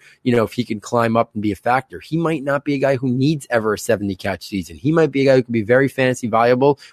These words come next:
with a fifty-five catch season. So don't lose focus of K J Hamler and his upside that he presents. So he's one of the bigger names. Uh, another guy who I think is a little bit undervalued is Devin Duvernay.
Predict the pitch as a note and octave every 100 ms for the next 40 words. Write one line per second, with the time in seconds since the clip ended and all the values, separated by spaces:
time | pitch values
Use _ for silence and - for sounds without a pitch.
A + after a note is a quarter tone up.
0 | - A2 - C3+ - B2 A#2 C3 B2+ -
1 | F#2+ - G#2 F2 - - - - - B2+
2 | A2+ B2+ D3+ D#3+ C#3+ - C3+ C3 B2 A#2
3 | - G#2 B2 A2+ A#2 G#2 A#2 A#2 G#2+ F#2+
4 | A2 - - A2+ - A2+ G#2+ G#2 - A#2
5 | G#2 - G2+ - F#2+ - - - - C3+
6 | E3 F3 F3 C3+ A2 C3 B2+ A#2+ F#2+ -
7 | - - _ - B2 A#2 B2+ C3+ D#3 D3+
8 | C#3+ C#3+ C3 C3+ C3+ C3+ C3+ B2 - -
9 | C#3 B2+ A#2+ B2 C3 A#2 G2 B2 A#2 A#2
10 | A#2+ F#2+